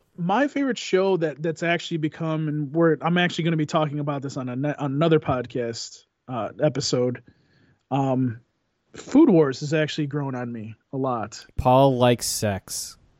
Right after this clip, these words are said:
Speaker 1: No, I mean, no, it's not even for that. Like, I, I feel like I'm, I'm, I, I just, there's a lot of, I'm trying to think, was it, was it, I don't remember what, what episode it was, but there was an episode where it just went,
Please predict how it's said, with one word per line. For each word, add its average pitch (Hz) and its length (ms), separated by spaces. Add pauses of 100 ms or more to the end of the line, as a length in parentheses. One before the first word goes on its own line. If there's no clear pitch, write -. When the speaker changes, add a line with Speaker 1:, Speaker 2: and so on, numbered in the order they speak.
(480)
Speaker 1:
No, 208 340
I 196 220
mean, 214 180
no, 220 160
it's 190 160
not 226 160
even 233 240
for 180 200
that. 170 320
Like, 143 140
I, 156 280
I 170 40
feel 190 320
like 175 340
I'm, 165 200
I'm, 165 180 (140)
I, 165 220
I 180 100
just, - 440 (720)
there's 208 160
a 226 40
lot 233 340
of, 214 300 (1040)
I'm 170 80
trying 240 200
to 233 60
think, 202 240
was 185 160
it, 180 60
was 208 160
it, 247 120 (1300)
I 196 80
don't 277 80
remember 285 240
what, 226 220
what 202 280
episode 185 440
it 151 80
was, 143 300
but 135 260
there 170 120
was 175 160
an 185 60
episode 196 540
where 160 240
it 147 60
just - 220
went, 151 280